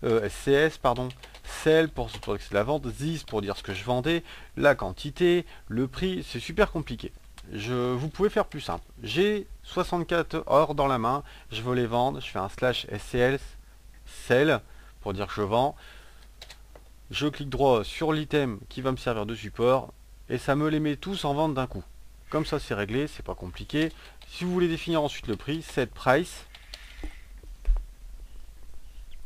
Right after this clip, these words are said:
et le prix que vous les vendez, donc par exemple trois dollars. Voilà,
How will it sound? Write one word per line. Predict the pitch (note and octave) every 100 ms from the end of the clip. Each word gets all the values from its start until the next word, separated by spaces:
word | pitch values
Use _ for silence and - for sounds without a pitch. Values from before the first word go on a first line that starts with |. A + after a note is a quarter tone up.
| - - - - - - -
et | D3+
le | D#3 B2+
prix | - E3+
que | -
vous | B2+ A#2+
les | A2
vendez, | G2 F2+ A#2 D3+
donc | C3 A#2
par | F#2+
exemple | F2+ F#2 C3+ C#3+
trois | -
dollars. | C#3 F#2+ A#1+ - - - - -
Voilà, | E2+